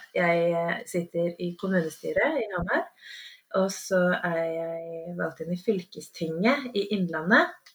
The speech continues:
Og så er jeg førstekandidat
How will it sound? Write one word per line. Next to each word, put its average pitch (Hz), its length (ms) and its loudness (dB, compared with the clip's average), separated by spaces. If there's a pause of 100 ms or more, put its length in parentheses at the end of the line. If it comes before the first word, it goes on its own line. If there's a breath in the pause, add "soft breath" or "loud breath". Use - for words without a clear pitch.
(800 soft breath)
Og 240 200 6
så - 420 0 (300)
er 160 260 0
jeg 190 440 0
førstekandidat 165 880 -2